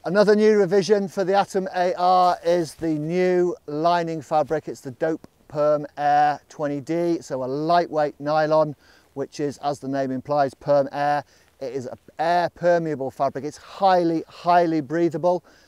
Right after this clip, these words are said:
Feels fantastic next to the skin. Like I said, I'm getting a bit clammy in here. I've just got a t-shirt on underneath,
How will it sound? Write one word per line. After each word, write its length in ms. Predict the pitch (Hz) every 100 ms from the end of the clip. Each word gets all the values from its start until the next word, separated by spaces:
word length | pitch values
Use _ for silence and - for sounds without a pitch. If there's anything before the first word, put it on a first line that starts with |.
| _
Feels 260 | - 180 160
fantastic 540 | 165 160 208 185 185
next 240 | 165 165 -
to 80 | 143
the 20 |
skin. 340 | - 185 170 143
Like 140 | 151
I 20 |
said, 220 | 135 180 156
I'm 280 | 156 151 135 - - -
getting 220 | 226 190
a 40 | 156
bit 160 | 151
clammy 320 | - 156 151 151
in 120 | 143
here. 160 | 151
I've 160 | 147 123
just 200 | 190 -
got 120 | 160
a 40 | 131
t-shirt 400 | - 160 - 143
on 160 | 127
underneath, 560 | 131 131 127 156 143